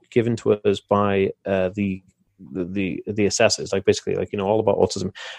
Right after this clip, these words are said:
I was referred to an autism specialist called Simon Mosley, who's, like,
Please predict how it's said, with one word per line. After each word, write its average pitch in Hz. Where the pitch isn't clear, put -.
I 127
was 120
referred 151
to -
an 123
autism 117
specialist -
called 98
Simon 104
Mosley, 104
who's, 98
like, 98